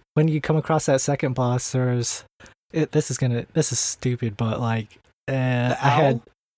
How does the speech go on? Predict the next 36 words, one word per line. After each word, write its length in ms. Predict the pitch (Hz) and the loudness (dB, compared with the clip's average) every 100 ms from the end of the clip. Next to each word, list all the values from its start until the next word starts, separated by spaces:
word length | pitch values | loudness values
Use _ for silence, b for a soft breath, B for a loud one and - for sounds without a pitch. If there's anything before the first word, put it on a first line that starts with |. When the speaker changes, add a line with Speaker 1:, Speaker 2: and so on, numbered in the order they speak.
| _ 151 | _ 0
Speaker 1:
yeah, 140 | 131 | 2
the 140 | 123 | 2
owl, 320 | 135 131 135 - | 4 4 2 2
where 360 | 139 135 131 123 | 2 4 4 0
Speaker 2:
Yeah. 140 | 113 | -4
Speaker 1:
it, 140 | 135 - | -6 0
there's 180 | 156 143 | 2 4
a 40 | 135 | 2
cinema 440 | - 208 147 113 | 2 0 0 0
right 220 | 120 135 | 0 0
before 340 | 135 123 139 113 | -2 -2 0 0
it, 160 | 107 B B B B | -4 B B B B
and 240 | 117 120 120 | -2 0 2
Donkey 300 | 135 135 143 | 0 0 0
Kong 300 | 151 147 135 | 0 0 0
and 520 | 127 123 120 120 - - | 0 0 0 -4 -6 -2
whoever 240 | 127 127 | 0 0
you 160 | 120 123 | -2 -2
chose 440 | - 120 123 - | -2 -2 -2 -2
to 100 | 120 | -4
go 160 | 110 120 | -2 -2
along 280 | 117 120 117 | 0 -2 -2
with 200 | 117 - | -4 -6
you, 160 | 101 | -8
you 200 | 107 110 | -8 -10
get, 300 | 104 113 110 - _ - | -6 -6 -6 -8 _ -8
you 100 | 113 | -4
get 120 | 113 | -4
a 40 | 104 | -4
partner. 480 | 117 117 107 104 - B - | -4 -4 -4 -8 -10 B -10
Um, 420 | 120 107 104 104 101 _ _ _ _ | -6 -4 -4 -6 -8 _ _ _ _
I, 180 | 127 143 - | -2 -2 0
I 120 | 135 | 0
like 220 | 147 127 | 0 0
Dixie 320 | 123 113 - | -2 -4 -6
Kong 340 | 95 107 101 | -8 -8 -8